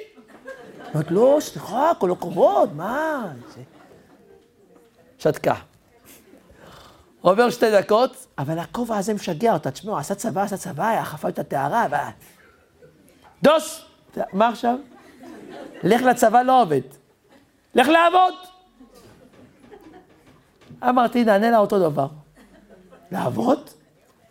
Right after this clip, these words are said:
את מכירה את המגדל הזה כאן באור יהודה של הש-, שתים עשרה קומות של הייטק?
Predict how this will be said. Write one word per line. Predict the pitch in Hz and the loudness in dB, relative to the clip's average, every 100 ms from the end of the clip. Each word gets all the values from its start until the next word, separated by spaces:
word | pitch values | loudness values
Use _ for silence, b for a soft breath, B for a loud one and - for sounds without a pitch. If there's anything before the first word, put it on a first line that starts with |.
| _ | _
את | - | -6
מכירה | 160 - 156 | -4 0 0
את | 233 | 2
המגדל | 247 180 - 175 | -2 -2 0 0
הזה | 233 190 190 | 0 0 -2
כאן | 196 202 214 | -2 -4 0
באור | 170 156 | 0 0
יהודה | 156 196 262 311 | 0 0 -2 -4
של | - | -4
הש-, | 151 - - - _ _ _ | -6 -6 -16 -20 _ _ _
שתים | - 202 | -2 0
עשרה | 226 - 214 | 0 -2 -2
קומות | 190 180 262 | 0 0 0
של | - 160 | -2 -2
הייטק? | 160 233 262 - | -2 -2 -4 -6